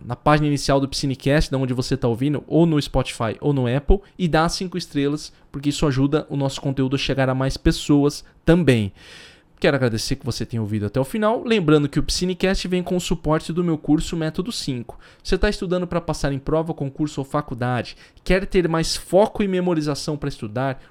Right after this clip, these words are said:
Organizar a sua rotina pra ter um estudo efetivo? Então acesse método cinco ponto com. Cinco o número. Método cinco ponto com. Porque quando você acessa,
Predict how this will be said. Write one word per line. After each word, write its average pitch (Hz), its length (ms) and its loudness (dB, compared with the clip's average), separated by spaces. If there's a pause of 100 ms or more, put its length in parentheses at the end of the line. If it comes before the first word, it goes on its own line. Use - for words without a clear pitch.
(100)
Organizar 185 680 6
a 196 40 -2
sua 180 160 -4
rotina 170 480 -2
pra 139 140 -6
ter 156 180 -4
um 147 80 -2
estudo 139 280 -2
efetivo? 135 640 0 (380)
Então 226 320 0
acesse 170 640 2
método 165 720 0
cinco 170 560 -4 (120)
ponto 165 320 0
com. 131 240 -4 (140)
Cinco 196 380 0
o - 20 -2
número. 151 340 -2 (320)
Método 175 640 2 (160)
cinco 175 460 -2
ponto 175 400 0
com. 131 260 -4 (220)
Porque - 160 -16
quando 214 180 -4
você 196 240 0
acessa, 190 500 0